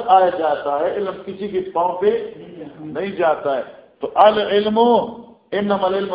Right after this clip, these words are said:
بالتعلم، حصول علم تعلم پہ ہوتا ہے۔ بات سمجھتے ہو؟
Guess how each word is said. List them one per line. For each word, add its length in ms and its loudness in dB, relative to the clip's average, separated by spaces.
بالتعلم، 720 0
حصول 340 -2
علم 220 -2
تعلم 380 0
پہ 140 -12
ہوتا 320 -14
ہے۔ 120 -20
بات 200 2
سمجھتے 380 -8
ہو؟ 320 -6